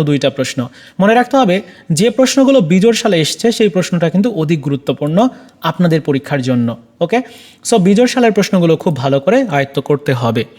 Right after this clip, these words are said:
আর একটা প্রশ্ন বারবার আসার মানে হলো যে ওই প্রশ্নটা সব থেকে বেশি গুরুত্বপূর্ণ। So এই রকম প্রশ্নগুলো কিন্তু একদমই বাদ দেওয়া যাবে না। দ্বিতীয় অধ্যায়, দ্বিতীয় অধ্যায়ে ক বিভাগের জন্য মাত্র একটা প্রশ্ন, খ বিভাগের জন্য দুইটা প্রশ্ন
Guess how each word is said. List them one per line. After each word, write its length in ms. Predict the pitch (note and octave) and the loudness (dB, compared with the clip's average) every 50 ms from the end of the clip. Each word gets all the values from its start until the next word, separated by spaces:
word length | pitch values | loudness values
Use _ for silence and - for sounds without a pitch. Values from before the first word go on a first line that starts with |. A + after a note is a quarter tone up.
| - _ _ _ _ - _ _ - | -20 _ _ _ _ -20 _ _ -4
আর 220 | E3+ E3 E3 G#3 A#3+ - - - - _ _ - | -2 0 0 0 -2 -6 -12 -20 -20 _ _ -6
একটা 300 | F#3+ F#3 F#3 - - B3+ A#3+ | -4 -4 -4 -2 -2 -2 0
প্রশ্ন 280 | - B3 A#3 - - A#3+ | 2 0 0 2 2 0
বারবার 440 | F#3+ D3 D3+ D3 D#3+ E3+ E3 G#3 G#3+ G#3 | 0 2 0 0 0 0 2 0 0 0
আসার 320 | E3+ D#3+ - - G3 F3+ | 0 -2 0 0 0 2
মানে 260 | D3+ D3 C#3+ D#3 F#3+ G#3+ | 2 0 0 2 2 2
হলো 200 | G#3+ G3 D3+ C#3+ | 2 2 2 0
যে 100 | C3 C#3+ D#3+ - | 0 -2 -2 0
ওই 120 | - G3+ G#3+ | 0 0 0
প্রশ্নটা 400 | G#3 F3+ D#3 - E3 D3+ C#3 C3 | 0 -2 -4 -2 -2 -2 -2 -2
সব 200 | - - - D3 - | -4 -4 -6 -6 -6
থেকে 180 | - E3+ D3 D#3 D3 | -4 -4 -2 -2 -2
বেশি 240 | D3 C#3 - A#3+ C4 C4+ - - - C#3+ | -2 -2 -2 -2 -4 -4 -6 -8 -6 -2
গুরুত্বপূর্ণ। 580 | C3 C#3 C#3+ C#3 - - C3 - B2+ B2 A#2+ A#2+ B2 - - - _ _ - | 0 0 0 -2 -4 -8 -6 -4 -4 -4 -4 -4 -6 -10 -16 -20 _ _ -8
So 120 | - - G3+ A#3 B3+ - - - - _ | -2 0 0 0 0 -2 -10 -20 -10 _
এই 240 | - A3 A#3+ C4 C4+ | 0 2 2 2 2
রকম 240 | B3+ B3 G#3+ A3 G#3 G3 | 2 0 2 2 2 2
প্রশ্নগুলো 500 | - E3+ E3+ - - E3+ D3 C3+ C#3+ E3+ G3 | 2 0 -2 0 0 0 2 2 2 2 2
কিন্তু 240 | F#3 E3 D#3+ G3+ | 0 0 0 2
একদমই 360 | G3+ E3 C#3+ C3 A#2+ D#3 F#3+ G#3 | 0 0 0 -2 -2 0 0 0
বাদ 220 | C#3 C3+ B2+ B2 A#2+ | 0 0 -2 -2 0
দেওয়া 180 | B2 C3 B2+ | 0 0 2
যাবে 240 | B2 C3+ E3+ F3+ D3+ B2 | 2 0 0 0 0 0
না। 100 | A2+ A2 - - - - - _ _ - E3 | -2 -4 -10 -20 -20 -20 -20 _ _ 0 2
দ্বিতীয় 280 | D#3+ F#3+ G#3+ G3+ C4+ C4 | 2 2 2 4 4 2
অধ্যায়, 320 | B3+ G#3 G#3+ A#3+ C4 C#4 C4+ - - - - - - - | 2 2 2 0 0 -2 -4 -6 -16 -20 -20 -10 -4 -2
দ্বিতীয় 220 | D#3+ G3 F#3+ A#3 A#3 | 0 2 2 2 2
অধ্যায়ে 220 | G3 A#3+ A#3+ B3 B3 | 2 2 2 2 0
ক 120 | A#3+ - F#3+ | 2 2 2
বিভাগের 340 | F#3 G3+ G3+ G#3+ G#3+ A3 G#3+ | 2 4 4 4 4 4 4
জন্য 180 | F#3+ A3 A3 G#3+ | 2 2 2 4
মাত্র 240 | G#3 G3 F#3 F#3+ F#3+ | 2 2 0 0 0
একটা 260 | F#3 F3+ F3 - G3+ | -2 -2 0 -2 -2
প্রশ্ন, 280 | F3 E3 G3 F3 - G3 F#3+ F#3+ G3 | 0 0 0 0 2 2 2 2 2
খ 80 | F#3 - E3 D3 | 0 -2 -2 -2
বিভাগের 380 | D3+ D#3+ E3 F3+ E3+ F#3 F3 | 0 0 0 2 2 2 0
জন্য 220 | D#3+ F3+ F3+ F3 F3+ F3 F3 E3+ - - | 0 0 2 2 2 2 2 0 -2 -6
দুইটা 320 | D3 C3 C#3+ C#3+ C3+ - F3 | -4 -2 -2 0 0 0 -2
প্রশ্ন 260 | D#3+ F#3+ F3+ - - | 0 0 0 0 2